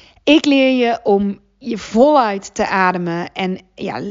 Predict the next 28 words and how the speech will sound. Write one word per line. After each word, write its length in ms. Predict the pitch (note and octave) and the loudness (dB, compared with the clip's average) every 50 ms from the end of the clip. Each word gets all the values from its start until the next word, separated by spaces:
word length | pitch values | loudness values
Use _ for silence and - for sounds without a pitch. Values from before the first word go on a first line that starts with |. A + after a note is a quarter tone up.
| - - | -12 -10
echt 220 | - - A3+ - - | -8 -8 -6 -6 -6
letterlijk 680 | F#3+ F#3 F#3+ G3 G#3 A3+ C4+ C#4+ - C4 A3+ G3+ G3 - | -4 -2 0 2 4 4 2 2 0 0 -2 -2 -2 -4
rust 500 | G3+ F3+ F3 F3+ G3 G#3+ A3 A3 - - | -8 -6 0 2 4 4 4 2 -2 -4
en 240 | - F#3+ F3 E3+ | -6 -6 -6 -4
ruimte, 640 | E3+ F3 F#3+ G3+ G#3 G#3 G3+ G3 - - F3+ - - _ _ _ | -2 0 2 2 2 2 0 -2 -2 -4 -4 -6 -6 _ _ _
kalmte 640 | - C4+ C#4+ D#4+ E4+ D#4+ D4 - - A#3+ A#3 A3+ - - | 2 4 4 4 2 0 -2 -2 -4 -4 -4 -4 -6 -4
en 280 | - B3+ A#3+ B3 A#3+ - _ - | -2 0 0 -2 -4 -10 _ -6
kracht 560 | - A#3 G#3+ G#3+ A3+ A#3+ A#3 - - - - - _ - | -4 -2 2 2 2 0 0 -4 -10 -14 -16 -20 _ -2
en 300 | - B3+ C4 B3+ B3 - - | 0 0 0 0 -4 -6 -4
energie 760 | - A3+ A3+ A3 G3+ G3+ F#3+ F3+ F#3+ F#3+ F#3+ F#3+ F#3+ - _ _ | -2 -2 -2 -2 -2 -4 -4 -4 -2 -2 -2 -4 -6 -10 _ _
en 260 | - A#3+ A#3+ A#3+ A#3+ - - | -2 0 0 0 -2 -4 -4
ontspanning, 800 | - A3+ G#3+ G#3 - - - - G#3+ G3+ G3 F#3 F3 F3 F3 F3 - _ - - - - _ _ _ _ _ | -4 -4 -4 -2 -2 -2 0 0 0 0 0 -2 -4 -4 -6 -8 -14 _ -20 -20 -20 -20 _ _ _ _ _
eh, 240 | - - F#3 - - | -10 -8 -8 -4 -2
in 160 | G#3+ G#3 G3+ | -2 0 0
je 80 | F#3+ F3+ | 0 0
lijf 320 | F3 D#3+ D#3+ E3 E3 - | 0 0 -2 -2 -4 -8
te, 420 | - - E3 D#3+ D#3+ D3 - - - | -8 -6 -6 -4 -4 -4 -6 -6 -6
op 160 | - A#3+ - | -4 -2 -2
te 180 | - - G3+ F3 | 0 -2 -2 -4
wekken. 400 | D#3+ D3 - - - - - - _ - | -4 -6 -8 -10 -14 -16 -16 -16 _ -6
Niet 260 | G3 G3+ A3+ B3 - | -2 0 0 0 0
alleen 200 | A3 G#3+ G3+ G3 | -2 -4 -4 -2
tijdens 300 | G3 F#3 F#3 F#3 F#3+ - | -2 -2 -2 0 -2 -4
de 100 | - F#3 | -4 -4
lessen, 320 | F3 E3 F3 - - F3+ | -6 -4 -4 -4 -6 -6
maar 180 | E3+ E3 - - | -6 -8 -8 -4
ook 340 | - - A3 A3 A3+ A3 - - - | 0 2 2 2 2 0 -6 -20 -20
wa-, 300 | - - - F#3 F#3 | -16 -10 -4 -4 -4